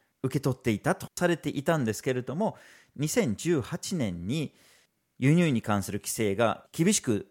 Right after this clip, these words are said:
なってきて、現在では他国での電子廃棄物を中国に輸出するっていうことが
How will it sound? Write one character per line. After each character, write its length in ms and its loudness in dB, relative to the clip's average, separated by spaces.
な 140 2
っ 160 -10
て 380 -2
き 120 -18
て、 400 0
現 200 2
在 200 2
で 100 0
は 240 0
他 140 0
国 280 -2
で 140 2
の 280 0
電 180 2
子 120 -6
廃 100 -2
棄 140 -6
物 240 -6
を 80 2
中 240 -2
国 260 -2
に 200 -2
輸 100 -4
出 220 -6
す 120 -6
る 100 -2
っ 280 -16
て 80 -4
い 60 0
う 20 -6
こ 60 -6
と 100 -4
が 240 -2